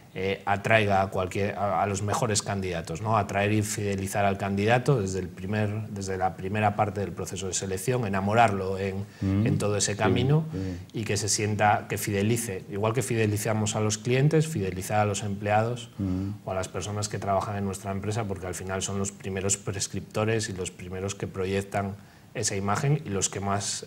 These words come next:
Speaker 1: eh, bueno, pues su opinión, eh, más, eh, más confianza puede dar al exterior, porque
Speaker 2: Mm, mm. Es decir, que la empresa, el candidato tiene que trabajar, pero la empresa también en el sentido de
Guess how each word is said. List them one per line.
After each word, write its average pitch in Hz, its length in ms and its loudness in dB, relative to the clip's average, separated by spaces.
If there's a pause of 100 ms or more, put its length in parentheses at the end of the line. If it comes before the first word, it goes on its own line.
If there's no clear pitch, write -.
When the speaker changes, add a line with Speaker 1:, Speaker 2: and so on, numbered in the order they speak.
Speaker 1:
eh, 87 680 -4 (460)
bueno, 104 180 -4
pues 98 200 -4 (120)
su - 140 -6
opinión, 107 540 0 (200)
eh, 98 520 0
más, - 480 -2
eh, - 60 -8 (800)
más 110 160 -2
confianza 110 500 -2
puede 107 240 0
dar 101 200 6
al 92 140 4
exterior, 95 520 -4
porque 80 420 -2
Speaker 2:
Mm, - 60 -6
mm. 85 440 -6 (520)
Es 139 160 8
decir, 127 160 6
que 123 80 6
la 123 160 8
empresa, 147 760 8 (380)
el 113 180 8
candidato 120 960 8
tiene 135 200 4
que 131 100 2
trabajar, 117 560 2 (480)
pero 113 200 2
la 113 100 2
empresa 123 500 -2
también 131 560 0 (220)
en 110 200 -4
el 104 120 -4
sentido 113 580 -4
de 143 320 0